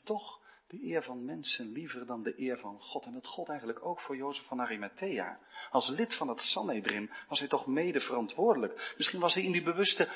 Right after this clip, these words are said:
vergadering wel weggebleven. Hij heeft er niet aan meegedaan. Maar hij is ook niet naar voren getreden als een volgeling van Jezus. Maar nu wel. En dat is het opvallende hier. Nu treedt hij naar voren. Nu Jezus gestorven is.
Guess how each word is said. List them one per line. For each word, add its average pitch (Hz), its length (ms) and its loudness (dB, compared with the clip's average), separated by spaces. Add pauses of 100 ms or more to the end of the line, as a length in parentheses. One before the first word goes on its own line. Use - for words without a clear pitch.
(200)
vergadering 165 680 4
wel 151 180 8
weggebleven. 127 760 4
Hij - 500 -20
heeft - 120 -2
er 170 60 6
niet 226 120 10
aan 233 120 10
meegedaan. 120 640 6 (760)
Maar - 260 -6
hij - 80 -4
is - 140 -2
ook 190 160 -2
niet 190 140 0
naar 156 200 -2
voren 220 380 2
getreden 104 560 -2
als 117 140 -8
een 110 100 -8
volgeling 117 520 -4
van 110 140 -8
Jezus. - 680 -6 (220)
Maar 117 240 -4
nu 196 440 2
wel. 214 420 -6 (500)
En 120 340 -4
dat 254 200 2
is 143 100 0
het 113 140 -4
opvallende 208 640 0
hier. 127 280 0
Nu 208 280 6
treedt 127 300 0
hij 110 100 2
naar 110 220 -2
voren. 269 420 0 (280)
Nu 190 180 6
Jezus 165 440 8
gestorven - 640 6
is. - 340 2